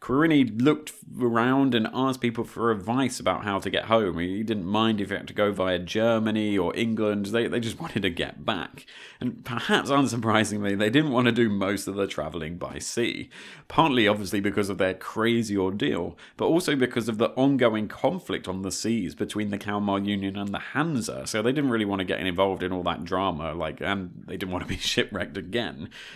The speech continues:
And this is the moment we've been waiting to tell, and partly why we're doing this episode. So, uh, what does the governor suggest they do?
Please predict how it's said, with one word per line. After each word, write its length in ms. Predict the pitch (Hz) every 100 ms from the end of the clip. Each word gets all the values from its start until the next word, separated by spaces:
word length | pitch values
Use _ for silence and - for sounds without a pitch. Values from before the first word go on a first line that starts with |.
| -
And 180 | 117 113 - _
this 380 | - 135 180 180
is 140 | 170 160
the 100 | 139
moment 360 | 120 113 101
we've 140 | 104 101
been 160 | 104
waiting 400 | 107 110 65 98
to 120 | 90
tell, 420 | 85 98 90 90 85
and 300 | 95 92 -
partly 560 | - 127 123 - 98
why 260 | 95 92 90
we're 120 | 92
doing 360 | 90 90 87 87
this 180 | 92 -
episode. 580 | 98 - 80 67 78 90
So, 340 | 104 104 104
uh, 220 | 104 107
what 180 | 117 143
does 120 | 123
the 100 | 127
governor 400 | 127 120 113 101
suggest 420 | 90 98 92 87 -
they 140 | 82
do? 280 | 98 -